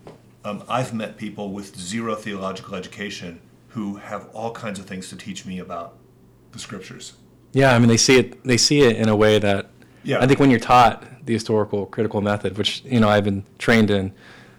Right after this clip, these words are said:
Speaker 2: um, I'm always fascinated with someone who maybe has more of a literary crit-, you know, criticism bent, or maybe they're just, they're, they don't even have any type of training. They just come in with,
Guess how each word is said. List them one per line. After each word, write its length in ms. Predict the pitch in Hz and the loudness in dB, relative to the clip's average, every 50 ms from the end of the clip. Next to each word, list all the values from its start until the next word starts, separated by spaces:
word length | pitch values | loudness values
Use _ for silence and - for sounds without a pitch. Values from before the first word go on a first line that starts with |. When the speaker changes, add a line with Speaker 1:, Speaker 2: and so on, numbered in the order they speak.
| _ _ | _ _
Speaker 2:
um, 380 | 117 113 110 107 101 98 92 95 - _ _ _ _ _ _ _ _ _ _ _ _ _ _ _ _ _ _ _ _ - | 0 2 4 4 4 2 0 -4 -10 _ _ _ _ _ _ _ _ _ _ _ _ _ _ _ _ _ _ _ _ 2
I'm 160 | 123 123 120 | 4 4 6
always 600 | 120 131 135 135 123 117 107 104 98 101 - - - _ _ _ _ _ _ _ _ _ _ _ _ _ _ _ _ _ - | 6 6 8 8 8 8 6 6 2 -2 -8 -14 -16 _ _ _ _ _ _ _ _ _ _ _ _ _ _ _ _ _ -20
fascinated 680 | - - 123 120 127 127 - 131 113 107 101 101 98 | -4 2 4 4 4 4 4 4 4 4 4 2 0
with 480 | 98 98 104 104 101 101 98 98 - - _ _ _ _ | 0 0 2 2 2 0 -2 -4 -8 -20 _ _ _ _
someone 380 | - - 127 120 117 113 110 104 | -4 0 2 4 4 4 4 2
who 300 | 101 110 104 104 101 101 | 0 0 0 0 0 -2
maybe 320 | 101 104 104 104 104 104 | -2 -2 -2 -2 -2 -2
has 260 | 101 104 101 98 98 - | -2 -4 -4 -6 -4 -4
more 160 | 104 104 104 | -2 -2 -2
of 80 | 101 104 | -2 -4
a 80 | 101 | -4
literary 560 | 101 107 120 120 117 113 110 107 104 101 101 | 0 2 4 6 6 6 6 6 6 4 2
crit-, 380 | 98 - - - 110 104 101 - - | 0 -2 2 2 2 2 0 -4 -6
you 120 | 120 113 | -2 0
know, 180 | 107 101 101 98 - - _ _ _ _ _ _ - _ _ | 0 0 -2 -4 -8 -16 _ _ _ _ _ _ -20 _ _
criticism 720 | - - 127 113 107 - 117 104 110 107 104 101 98 98 - - - - - _ _ _ _ _ - | -2 0 0 2 2 0 2 2 4 4 4 4 2 -2 -6 -14 -20 -20 -20 _ _ _ _ _ -12
bent, 460 | 110 110 110 117 110 101 101 107 - | -10 -2 0 2 2 2 0 -2 -2
or 240 | 107 104 104 104 101 | -2 0 0 2 4
maybe 220 | 110 120 120 120 | 4 4 4 6
they're 120 | 113 117 110 | 4 4 4
just, 220 | 113 117 - - - - 131 | 4 2 0 -2 -8 -2 2
they're, 160 | 127 123 123 | 4 4 6
they 80 | 120 127 | 6 6
don't 100 | 131 131 | 6 6
even 140 | 127 120 113 | 6 4 4
have 200 | 110 120 120 123 | 4 4 4 4
any 100 | 131 123 | 2 2
type 160 | - 123 104 | 2 0 -2
of 60 | 104 - | 0 -4
training. 380 | - - 139 165 180 131 107 | 0 2 2 4 4 2 2
They 80 | 107 104 | 2 0
just 120 | 101 101 - | -2 -4 -2
come 160 | 123 113 113 | 0 2 2
in 220 | 113 110 104 104 | 2 2 2 0
with, 340 | 104 104 104 101 101 - | 0 0 0 0 -2 -6